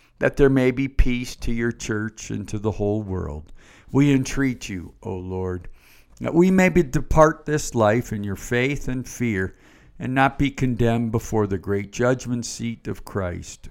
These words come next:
We entreat you, O Lord, that we may be bound together by your Holy Spirit in the communion of all your saints, entrusting one another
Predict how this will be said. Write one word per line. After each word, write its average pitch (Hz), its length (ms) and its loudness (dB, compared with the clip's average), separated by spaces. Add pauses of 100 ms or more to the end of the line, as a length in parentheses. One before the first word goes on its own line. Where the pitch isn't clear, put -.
We 135 240 4
entreat 127 580 -4
you, 90 300 -6
O 101 100 -6
Lord, 90 520 -8 (520)
that - 160 -2
we 190 240 6
may 185 220 6
be 185 160 2
bound 135 440 2
together 117 480 0
by 104 240 4
your 104 360 0
Holy 135 460 0
Spirit 92 560 -2
in 104 160 -4
the 104 100 -6
communion 131 680 0
of 101 140 -2
all 123 280 6
your 143 180 -4
saints, - 580 -10 (380)
entrusting 151 680 2
one 131 240 4
another 90 500 -2